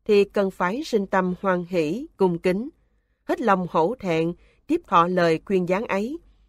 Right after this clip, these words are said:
thì mới có thể ngăn trừ dứt tội lỗi vậy. Nếu trường hợp mình biết rõ là phạm, lại thêm được người khác căn cứ theo đúng lý, khuyên gián, mà vẫn cứ giữ chặt theo mê lầm, không chịu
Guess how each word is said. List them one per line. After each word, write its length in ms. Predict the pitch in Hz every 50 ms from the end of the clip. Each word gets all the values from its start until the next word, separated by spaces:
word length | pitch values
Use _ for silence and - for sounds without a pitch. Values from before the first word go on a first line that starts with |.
| _ _ _
thì 120 | - 190
mới 260 | 180 180 180 185 196 190
có 140 | - 202
thể 440 | 202 - 196 180 160 160 170 214 - - -
ngăn 240 | 220 240 233 233 226
trừ 220 | 226 - 196 180
dứt 240 | 170 170 190 285 339 - _ _
tội 220 | - 175 165 160 165
lỗi 220 | 175 165 160 208
vậy. 380 | 220 202 175 156 151 156 165 - _ _ _ _ _ _ _ _ _ _ _ _ _ _ _ -
Nếu 240 | 190 190 220 277 330
trường 260 | - - 202 185 185
hợp 240 | 175 180 175 165 - - - _ _ -
mình 180 | 208 202 196 196
biết 180 | 226 311 -
rõ 220 | - 202 170 190 247
là 260 | 262 220 185 175 170
phạm, 440 | 170 - 180 165 160 160 165 170 175 _ _ _ _ _ -
lại 340 | 180 180 170 170 175 185 185
thêm 220 | - 254 254 226
được 240 | 185 180 170 - -
người 280 | 190 180 175 175 165
khác 320 | 165 - - 226 262 339 - _ -
căn 180 | 208 190 180
cứ 320 | 170 - 185 190 220 277 311 -
theo 120 | - 190
đúng 260 | 180 170 180 196 220 220
lý, 360 | 202 196 190 214 262 311 339 _
khuyên 320 | - - 196 185 180 170 170
gián, 280 | 180 180 196 254 320 370 - _ _ _ _ _ _ _ _ -
mà 100 | 220 214
vẫn 240 | 196 185 180 180 196
cứ 260 | - 214 220 240 262 233 214
giữ 240 | 190 180 170 214 277 - -
chặt 180 | 208 180 - _ _ _
theo 260 | - 202 190 185 180
mê 280 | 180 196 226 233 226 220
lầm, 300 | 196 180 170 170 165 160 - _ _ _ _ _ _ -
không 200 | - 262 254 233
chịu 340 | - 190 175 175 180 202